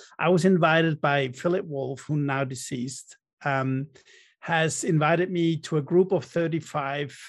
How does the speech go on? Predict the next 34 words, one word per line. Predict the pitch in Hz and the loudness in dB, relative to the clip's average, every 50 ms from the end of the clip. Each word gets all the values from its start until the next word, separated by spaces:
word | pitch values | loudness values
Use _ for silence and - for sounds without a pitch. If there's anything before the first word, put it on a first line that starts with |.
| - _ - | -20 _ -4
uh, | - 147 139 131 131 | -2 0 0 -2 0
forty-two, | - 196 208 196 175 - - - - 175 151 135 127 - - - - _ _ - - | 4 6 6 6 4 2 -2 -4 -2 0 0 0 -2 -6 -12 -20 -20 _ _ -10 -8
uh, | 147 151 - - - - - - - | -6 -6 -6 -6 -8 -10 -10 -10 -10
superior | - - - 156 - - - 202 180 165 156 147 | -8 -8 -8 -8 -8 0 4 6 6 6 6 4
executives | - - - 170 165 156 - 143 143 135 135 131 - - | 2 0 -2 -2 -2 -2 -4 -6 -6 -6 -6 -6 -8 -6
in | 175 | -4
the | 151 151 | -2 0
online | 143 139 143 143 139 139 143 143 | 0 0 0 -2 -2 -4 -6 -8
travel | - - 147 139 123 143 147 - | -8 -8 -6 -6 -6 -8 -12 -14
space. | - - - - - - - - - - - - - - - - - - | -14 -14 -14 -14 -12 -14 -16 -16 -18 -20 -20 -20 -20 -20 -20 -12 -4 0
I | 165 202 190 | 2 2 2
sat | 156 - 214 208 180 156 156 | 4 4 4 4 4 4 2
down | 190 170 156 139 131 139 143 143 143 | 2 2 2 2 0 -2 -4 -4 -4
with | 151 147 127 | -4 -4 -4
a | 131 | -4
person, | - - 160 - 185 151 - - 151 135 135 139 139 147 180 - _ - | -2 2 2 2 2 2 -2 -4 -6 -6 -4 -4 -6 -6 -8 -10 _ -6
uh, | 156 147 143 143 170 | -2 -2 -2 0 0
we | 156 165 156 | 2 4 6
had | 151 151 151 151 - _ _ _ - | 6 4 4 0 -6 _ _ _ -2
four | - 208 226 - | 0 2 2 2
tables | - - 156 131 127 123 120 110 131 156 - - - - - - - _ _ | 2 0 -2 -2 -2 -4 -8 -10 -10 -12 -14 -18 -20 -20 -20 -20 -20 _ _
in | 175 156 | 0 0
the | 143 | 0
kitchen | - - - 220 214 - 208 196 | 0 2 0 2 2 2 2 2
of | 170 139 - | 2 2 2
the | - 139 | 2 2
hotel | 135 139 131 131 - 156 143 135 131 | 2 2 0 -2 -2 -2 0 0 -2
in | 143 139 135 127 | -4 -6 -8 -8
Phoenix, | - - 170 175 170 156 - | -4 -2 -2 -2 -2 -2 -2
Arizona. | 156 139 135 135 135 135 127 120 120 120 120 135 - _ _ _ - - - _ _ _ _ - 156 | -2 -2 -2 -2 -4 -4 -6 -6 -6 -8 -8 -10 -12 _ _ _ -20 -20 -20 _ _ _ _ -2 0
And, | 156 156 156 151 147 143 135 160 | 2 2 4 4 2 2 2 2
um, | 147 143 143 143 143 143 147 156 | 2 2 2 0 0 -2 -4 -4
we | 147 147 | -4 -2
had | 127 127 127 131 127 - | -2 -2 -4 -4 -6 -10